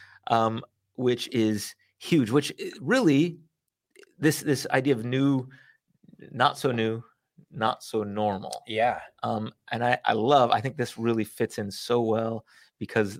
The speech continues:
Speaker 1: the Spirit, in some senses, is what, what makes us, um, not so, <laughs> not so, not so normal.
Speaker 2: Right.
Speaker 1: Right. And this, this issues that we're dealing with are the same ones they've dealt with a long time ago.
Speaker 2: Yep.
Speaker 1: Um,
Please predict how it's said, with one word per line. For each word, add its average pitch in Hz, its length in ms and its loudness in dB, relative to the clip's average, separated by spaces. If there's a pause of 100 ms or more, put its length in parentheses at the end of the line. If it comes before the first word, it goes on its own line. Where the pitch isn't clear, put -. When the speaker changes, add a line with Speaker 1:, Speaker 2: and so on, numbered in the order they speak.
Speaker 1:
the 110 100 -6
Spirit, 123 600 2 (420)
in 104 220 -8
some 107 240 -6
senses, 101 360 -10
is 98 240 -4
what, 98 380 -2 (440)
what 104 240 2
makes 110 260 0
us, - 360 0 (280)
um, 107 300 0 (720)
not 110 240 0
so, - 220 -8
<laughs> - 0 - (180)
not - 140 -4
so, 131 80 -4
not 110 320 2
so 117 100 -2
normal. 117 400 -6
Speaker 2:
Right. 127 320 2 (140)
Speaker 1:
Right. 101 300 2
And 113 200 -4
this, 120 280 0
this 120 300 -2
issues 160 400 2
that 120 120 0
we're 117 100 0
dealing 110 280 -2
with 107 260 -4
are 104 40 -4
the 104 80 -8
same 107 280 -4
ones 101 180 -6
they've 98 300 -6 (360)
dealt - 200 -4
with - 160 -10
a 101 40 -8
long 113 240 -4
time 117 240 -2
ago. 113 400 -2 (100)
Speaker 2:
Yep. 123 220 -2 (180)
Speaker 1:
Um, 101 480 0